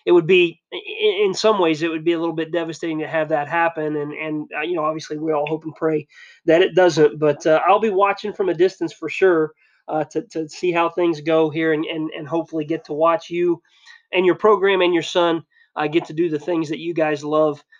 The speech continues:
uh, heading into, uh, what I hope will be a great opportunity for a wonderful year for you guys.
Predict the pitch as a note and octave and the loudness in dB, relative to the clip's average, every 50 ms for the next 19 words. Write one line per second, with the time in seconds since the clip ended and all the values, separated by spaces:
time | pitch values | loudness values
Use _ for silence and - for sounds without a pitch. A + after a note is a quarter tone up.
0 | _ _ - D3 D3 D3 C#3 E3 E3 D#3 D#3 D#3 D#3 D3+ D3+ D3+ - E3+ D#3 D#3 | _ _ -6 -4 -4 -4 -2 -4 -2 -2 0 0 0 0 -2 -4 -2 -2 0 0
1 | D3+ D3+ D3+ D3 - - - - - D#3+ E3+ E3+ E3 D#3+ D#3+ - D#3+ E3+ E3 D#3 | 0 0 -2 -6 -8 -10 -10 -10 -8 -2 0 2 2 2 0 0 0 0 0 -2
2 | - D#3 D3 C#3+ D3+ D3+ D3 C#3+ D3 D3+ D3+ D3+ C#3+ C#3+ D3 D3+ - D3+ D3 - | -4 -10 -8 -4 -4 -2 -2 -2 0 0 0 0 0 -4 -8 -8 -10 -10 -8 -6
3 | E3 D#3 D#3 D3+ - - D3+ C#3+ C#3 D3 D#3 D3+ C#3+ C#3+ - D#3 D3 D3+ D#3+ D#3+ | -4 -4 -4 -6 -6 -4 -4 -2 0 0 -2 -2 -4 -6 -8 -8 -4 -2 0 0
4 | D#3 D3 - D3 D3 D3+ D3+ D3 D3+ C#3+ C#3+ C#3+ C#3+ C#3+ - | 0 -2 -4 -6 -6 -4 -2 0 0 2 2 2 0 -2 -4